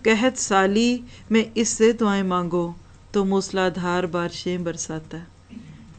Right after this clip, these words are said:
اتنا پیارا رب ہے ہمارا۔ یہ مسند احمد کی روایت ہے۔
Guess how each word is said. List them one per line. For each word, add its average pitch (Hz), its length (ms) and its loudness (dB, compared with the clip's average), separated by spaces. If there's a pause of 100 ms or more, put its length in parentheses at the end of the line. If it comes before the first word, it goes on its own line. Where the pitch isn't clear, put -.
اتنا 208 360 -2
پیارا 180 300 0
رب 170 240 -4
ہے 185 60 -2
ہمارا۔ 180 360 -6 (400)
یہ 208 80 4
مسند 196 320 -4
احمد 175 240 -4 (100)
کی 185 120 -4
روایت 165 380 -6
ہے۔ 170 60 -12